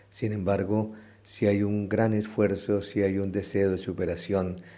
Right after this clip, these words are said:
si se tiene confianza en sí mismo y al mismo tiempo en la gracia del Señor, se pueden hacer cosas bellas, hermosas, aún en, en el mismo mundo del arte. Y sobre todo,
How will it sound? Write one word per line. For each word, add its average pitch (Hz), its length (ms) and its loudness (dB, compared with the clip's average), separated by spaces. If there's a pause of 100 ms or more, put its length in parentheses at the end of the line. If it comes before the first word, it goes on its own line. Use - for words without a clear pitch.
(280)
si - 160 -4
se 101 120 -2
tiene 107 360 2
confianza 113 640 2
en 92 100 0
sí 107 160 -4
mismo 104 420 2
y 95 120 0
al 90 100 -2
mismo 95 240 -4
tiempo 104 400 -2
en 95 60 -2
la 92 80 -2
gracia 92 340 -2
del 98 140 0
Señor, 92 420 -4 (460)
se - 180 -4
pueden 113 240 6
hacer 104 380 0
cosas 101 400 -2
bellas, 98 400 2
hermosas, 92 500 -4
aún 92 220 -4
en, 90 180 -4
en 98 80 -6
el 92 80 -6
mismo 98 320 -4
mundo 92 300 -4
del 90 160 -2
arte. 90 340 -6 (720)
Y 135 100 4
sobre 139 280 10
todo, 131 420 6